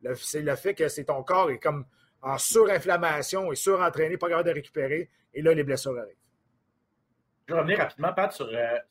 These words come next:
Speaker 2: sur, euh, un combat potentiel entre Wonderboy Thompson et puis Darren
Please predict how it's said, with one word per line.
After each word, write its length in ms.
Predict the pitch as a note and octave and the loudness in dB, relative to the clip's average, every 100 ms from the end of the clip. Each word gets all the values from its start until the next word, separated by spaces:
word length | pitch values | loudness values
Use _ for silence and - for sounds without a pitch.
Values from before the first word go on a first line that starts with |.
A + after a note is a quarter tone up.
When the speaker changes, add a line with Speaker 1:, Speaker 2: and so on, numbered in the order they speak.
| - | -10
Speaker 2:
sur, 160 | A#2+ | -6
euh, 240 | A#2+ A#2+ A#2+ _ _ _ _ | -4 -4 -8 _ _ _ _
un 140 | A#2+ A2+ | -12 -6
combat 260 | - D3+ | -2 -2
potentiel 560 | D3 D3 C3+ B2+ - F3 | 0 0 0 -2 -2 0
entre 180 | B2+ B2 | 0 0
Wonderboy 460 | C3+ B2+ A#2+ C#3 | -2 -2 -2 -2
Thompson 520 | C3+ B2 A#2+ D#3 D#3+ E3 _ _ _ | 0 -4 -4 -8 -8 -10 _ _ _
et 100 | - | -8
puis 120 | A#2+ - | -8 -2
Darren 300 | C3+ C#3+ C3 | 0 0 -2